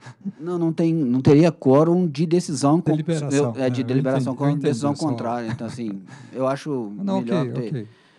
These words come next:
Speaker 1: é, na minha visão, eu tenho que manter minha posição e aí a diretoria, como, como, como colegiado, tem a, tem a, a, o poder de tomar a decisão da maneira que achar melhor. Eu votar agora e ficar empatado pra votar na próxima, eu traço, peço vistas e trago na próxima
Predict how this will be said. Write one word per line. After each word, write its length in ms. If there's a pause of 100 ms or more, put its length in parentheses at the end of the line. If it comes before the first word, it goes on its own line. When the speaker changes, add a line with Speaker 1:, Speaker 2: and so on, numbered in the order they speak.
(200)
Speaker 1:
é, 800
na 180
minha 220
visão, 520
eu 60
tenho 180
que 60
manter 320
minha 140
posição 540
e 120
aí 340
a 60
diretoria, 520
como, 340 (160)
como, 320
como 160
colegiado, 480
tem 240
a, 120 (100)
tem 220 (200)
a, 220
a, 60
o 100
poder 280
de 60
tomar 220
a 20
decisão 400
da 80
maneira 300
que 140
achar 480
melhor. 320 (440)
Eu 160
votar 380
agora 380
e 140
ficar 280
empatado 380
pra 100
votar 320 (100)
na 100
próxima, 640
eu 120
traço, 440 (140)
peço 260
vistas 500
e 40
trago 340
na 100
próxima 560